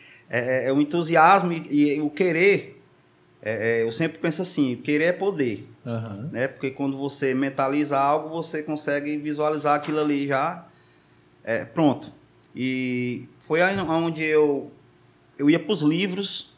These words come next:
Speaker 1: ver como é que eu atendia o perfil daquele cliente.
Speaker 2: Sim.
Speaker 1: Eu e minha esposa, porque era a segunda venda, né? Uma venda boa. E, e eu tinha que mostrar pra ele que eu também era capaz, igualmente as outras empresas.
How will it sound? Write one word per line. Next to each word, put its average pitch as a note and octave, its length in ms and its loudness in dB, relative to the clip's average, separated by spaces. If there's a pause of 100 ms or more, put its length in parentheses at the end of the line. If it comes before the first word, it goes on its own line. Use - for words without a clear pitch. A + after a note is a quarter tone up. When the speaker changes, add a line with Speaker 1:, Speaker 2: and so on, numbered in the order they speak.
(160)
Speaker 1:
ver C#3+ 300 2
como D#3+ 220 0
é F3 40 6
que G3 100 0
eu G3+ 80 0
atendia F3 400 0
o E3+ 60 0
perfil G#3+ 440 -2
daquele G#3+ 280 -6
cliente. G3+ 580 -6 (200)
Speaker 2:
Sim. G2 320 -8 (1040)
Speaker 1:
Eu C3+ 100 2
e - 40 -4
minha F#3+ 160 -6
esposa, A#2+ 500 -4 (400)
porque B2 240 -8
era A#2+ 120 2
a A#2+ 40 2
segunda C#3+ 400 0
venda, E3 380 -4
né? D#3+ 280 0
Uma B2+ 220 -2
venda A#2+ 240 -2
boa. D#3 460 0 (420)
E, C3 460 -4
e C3 260 -4
eu C3+ 80 -2
tinha F3 200 -8
que F#3+ 100 -12
mostrar F3+ 340 -2
pra E3 200 -2
ele F3+ 260 -4
que G3+ 140 -8
eu F#3 60 -6
também F3+ 420 -6
era F#3 180 0
capaz, F#3 540 0
igualmente F3+ 440 -2
as F#3+ 80 -4
outras G3 220 -4
empresas. D3 420 -2